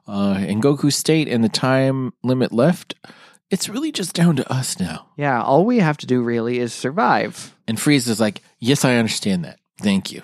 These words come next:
Speaker 1: for pointing out the obvious."
Speaker 2: Thank you,
Speaker 1: But is
Speaker 2: Captain Obvious.
Speaker 1: but do you think Jiren has any, uh, any stamina left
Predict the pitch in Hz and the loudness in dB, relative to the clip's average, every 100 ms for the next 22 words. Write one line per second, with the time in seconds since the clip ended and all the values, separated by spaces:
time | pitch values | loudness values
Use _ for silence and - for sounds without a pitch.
0 | - - 120 113 110 98 92 - 87 85 | -16 -6 0 4 4 2 0 -4 -8 -8
1 | 80 85 - 123 113 110 _ _ _ _ | -6 -6 -4 -4 -4 -8 _ _ _ _
2 | _ 156 143 147 139 127 120 127 120 110 | _ 0 2 2 0 -2 -4 -4 -8 -2
3 | 139 170 180 175 120 143 160 160 143 139 | 0 2 2 2 2 4 4 2 2 2
4 | 139 139 127 135 127 110 104 101 95 _ | 0 0 0 0 2 2 2 -2 -4 _
5 | _ _ _ _ _ - 151 - 156 156 | _ _ _ _ _ -2 -2 2 2 4
6 | 143 120 160 165 | 2 4 2 0